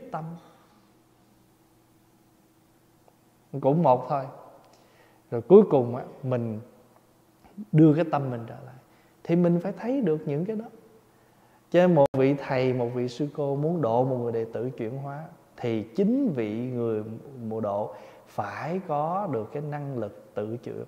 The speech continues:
tự chuyển hóa. Rồi bên này cái gì muốn chuyển, cái gì bên này muốn chuyển hóa. <laughs> Cho quý vị thấy không? Tại sao Đức Phật Di Đà phóng quang tiếp dẫn? Tại sao Phật đưa bàn tay?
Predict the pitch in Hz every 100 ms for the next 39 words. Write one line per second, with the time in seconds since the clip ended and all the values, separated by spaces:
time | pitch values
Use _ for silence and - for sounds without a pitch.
0 | - 110 117 117 110 127 143 - - -
1 | _ _ _ _ _ _ 120 123 147 135
2 | 123 120 160 165 127 123 156 160 135 147
3 | 165 135 123 139 131 120 - - - 127
4 | 156 185 226 240 - 120 127 147 147 160
5 | - - _ - _ _ _ _ _ _
6 | _ - 143 - _ - - - 156 175
7 | 180 135 156 175 165 156 117 127 151 147
8 | 170 127 113 143 131 120 113 147 180 147
9 | 131 131 131 131 127 - 170 147 110 143
10 | - - _ _ _ _ _ _ _ _
11 | _ _ _ _ _ _ 117 131 160 143
12 | 120 156 151 147 143 143 131